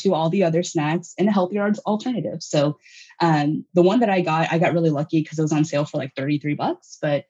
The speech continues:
there's ones you can find on Amazon and online, um, that are in a similar price range. If you have some time,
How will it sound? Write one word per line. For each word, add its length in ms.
there's 220
ones 180
you 60
can 80
find 180
on 140
Amazon 560
and 80
online, 640
um, 140
that 140
are 80
in 80
a 40
similar 320
price 300
range. 420
If 140
you 100
have 180
some 200
time, 340